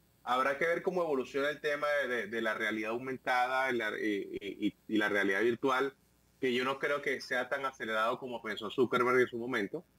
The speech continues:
pero va-, veamos cómo avanzan esas cosas, el tema del metaverso y, y, y la computación espacial, que es lo que está pro-, proponiendo Apple. Pero por ahora es eso, es una mayor, una experiencia cada vez más personalizada al usuario.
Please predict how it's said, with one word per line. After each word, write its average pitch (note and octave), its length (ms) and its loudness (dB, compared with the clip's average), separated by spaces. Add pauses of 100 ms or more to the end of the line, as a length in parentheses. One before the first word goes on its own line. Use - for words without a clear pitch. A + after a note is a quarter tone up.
(520)
pero A2 540 4 (280)
va-, B2+ 300 0
veamos C3 340 0
cómo D3+ 220 -2
avanzan C#3+ 380 0
esas C#3+ 260 -6
cosas, D3 420 0
el A2+ 200 -2
tema A#2 240 0
del B2+ 80 0
metaverso C3 800 0
y, G#2 400 -2 (160)
y, - 60 -6 (100)
y G#2+ 40 0
la G#2+ 120 0
computación G#2+ 500 -4
espacial, A#2+ 460 0
que A2 80 0
es G#2 80 0
lo A2+ 80 0
que - 80 -8
está - 180 -8
pro-, G2+ 420 -2
proponiendo G2+ 480 0
Apple. A#2+ 280 2 (680)
Pero C3 240 0
por C3+ 160 2
ahora F#3 380 4
es D#3 100 -4
eso, - 140 -14 (180)
es A2+ 220 -2
una C3+ 180 2 (460)
mayor, C3+ 640 2
una D3+ 300 0
experiencia E3 680 -2
cada D3+ 280 2
vez D#3+ 160 -4
más D#3+ 180 -10
personalizada A2+ 920 -2
al G2 100 -4
usuario. E2+ 420 -6